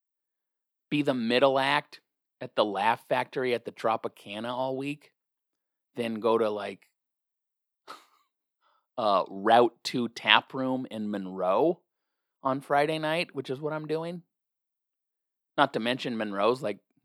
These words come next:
almost a couple hours away from me. Um, you know, my mo-, a lot of my local work isn't clubs now. A lot of my local work is,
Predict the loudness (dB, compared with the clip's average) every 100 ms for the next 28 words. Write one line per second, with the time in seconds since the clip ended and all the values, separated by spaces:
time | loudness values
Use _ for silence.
0 | _ _ _ _ -8 -8 -10 -4 -4 -2
1 | -2 -2 -2 -4 -4 -4 -10 -10 -12 _
2 | _ _ _ _ _ _ _ _ _ -2
3 | 0 0 -4 -10 _ _ _ _ _ _
4 | _ _ _ _ _ _ _ _ _ _
5 | _ _ _ _ 2 4 6 6 4 6
6 | 4 6 4 10 10 10 8 6 6 4
7 | 4 6 4 4 2 4 -4 -4 6 6
8 | 6 -6 -18 -14 0 4 4 4 -2 -4
9 | -8 -10 -8 -8 -12 _ _ -6 -4 -4
10 | -6 -12 -20